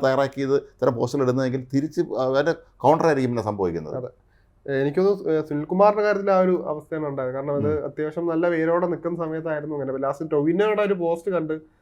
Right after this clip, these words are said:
Speaker 2: ആൾക്കാർ വീണ്ടും
Speaker 1: അതെ, അതെ.
Speaker 2: വൈറലാക്കേണ്ട ഒരു അവസ്ഥ വന്നു.
Speaker 1: അതെ, അതെ, അതെ. ടൊവിനോ അത് അതേ ആ നിലപാട് സ്വീകരിച്ച നല്ല കാര്യമാണ്. കലാകാരന്മാരല്ലേ, അവരത് അങ്ങനെ സ്വീകരിക്കണം. ഏതായാലും, ഏ, കേരളത്തിലെ യു ഡി എഫിന് ഒരുപക്ഷേ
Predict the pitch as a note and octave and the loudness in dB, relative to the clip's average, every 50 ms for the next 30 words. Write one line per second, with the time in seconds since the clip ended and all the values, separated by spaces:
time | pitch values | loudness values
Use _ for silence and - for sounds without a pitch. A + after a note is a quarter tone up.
0 | _ _ _ _ - C#3+ D#3 D#3 D#3 D#3 F3+ F3+ F3 E3 E3 D#3+ D#3 D#3+ D#3 C3+ | _ _ _ _ 0 2 4 4 4 2 2 2 2 4 4 2 4 4 2 4
1 | C#3+ D3+ - - E3 E3+ - - D#3+ D3+ D3 C#3+ C#3 C3+ C#3 - C3+ A#2 A2 B2 | 4 4 6 6 6 6 4 2 0 2 2 0 0 0 -2 -2 -4 -2 0 0
2 | B2 A#2+ A2+ G2+ F2+ E2+ D#2+ D2+ E2 F#2 A2 B2 A#2+ B2 A#2+ A2+ D3+ E3 F#3 F3+ | 2 4 4 4 4 2 0 -2 -2 0 0 0 2 2 4 4 4 4 4 6
3 | E3+ E3+ F#3 F#3 D#3+ C#3+ C#3+ D#3 E3+ E3+ E3 D#3 D#3 D#3 D#3+ D#3 C3+ D3+ D3+ C#3+ | 6 6 6 6 6 6 8 8 8 6 6 4 4 4 4 2 2 0 0 2
4 | C3+ D3 C3+ B2 B2+ A#2+ A#2 A#2 A#2+ B2+ B2+ A2+ A2 G#2+ G#2 A2+ B2 B2 C3+ C3+ | 2 2 2 4 4 4 4 4 2 2 2 4 6 6 6 6 6 6 6 6
5 | B2+ B2 A#2 G2 E2 - - _ _ - F#2+ G#2 A2+ A#2 A#2 B2 - - B2+ A#2+ | 6 4 2 2 -2 -4 -8 _ _ -10 -4 -4 -2 0 -2 -2 -4 -6 -6 -6
6 | A#2+ G2 G#2 G#2+ G2+ F#2 E2+ E2 D#2+ - - _ _ _ _ _ _ - C#3+ E3+ | -6 -4 -2 -2 -2 -2 -2 -6 -8 -12 -16 _ _ _ _ _ _ 10 10 12
7 | G3+ G#3+ G#3 G#3 G3 F3+ D#3 C#3+ C#3 C3+ B2+ B2 C3 C3+ D#3+ E3+ F#3+ G3 F#3+ F3+ | 12 12 12 12 10 6 4 4 4 4 4 6 6 6 6 6 8 8 8 10
8 | E3 D#3+ E3 F3+ F#3 D3+ F3+ F3 D#3+ D#3 D#3+ E3 D#3 - C#3+ A2 - | 10 8 8 8 6 6 6 6 6 6 6 4 4 6 4 4 4